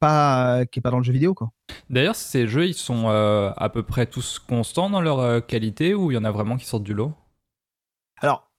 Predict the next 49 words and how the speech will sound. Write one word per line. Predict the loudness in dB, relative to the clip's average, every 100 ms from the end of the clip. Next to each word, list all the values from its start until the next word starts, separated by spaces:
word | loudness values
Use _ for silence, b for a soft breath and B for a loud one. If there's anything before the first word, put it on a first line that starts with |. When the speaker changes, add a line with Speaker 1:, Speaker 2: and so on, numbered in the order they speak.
| -2
Speaker 1:
euh, | 0 0 -4 -6 -6 -8 -10 -12 -14 -16 -20 _ -16 -12 -12 -14 -8 0
Until | 0 2 4
Dawn, | 4 4 2 0
qui | 0 2
est |
le, | 2 2
le | 0
pro-, | -2 -4 0 2
la | 2
première | 2 0 0
grosse | 0 -2
production | 0 -2 -4 -4 -2 0
de, | 0 0
de | -2
Supermassive, | -2 0 0 0 0 0
est |
vraiment | 0 2 4
meilleure. | 4 4 2 -4 B B -14 -4
Speaker 2:
Ok. | 0
Speaker 1:
Euh, | 0 0
on | -2
sent | 0 -2 0
qu'ils | 2
l'ont | 2 0
plus | -2 -2
approfondi, | 0 0 0 0
plus | -2 -2
travaillé. | 0 2 2 2 -2 B B B
La | 2
série | 4 4 4
des | 4
Dark | 0 -2
Pictures, | -6 -2 2 2 2
euh, | 0 2 4 4 4 4 4 2 -2 _ _ -2 -2
c'est | 0 0
un | 0
peu | 0
moins | 2 2
approfondi | 0 0 2 2 2
parce | 0
qu'il | 0
y | 0
a | 2
le | 2 2
petit | 0 -4 -10
syndrome | -4 0 2 4
un | 4
peu | 2
court-métrage, | 2 0 2 2 2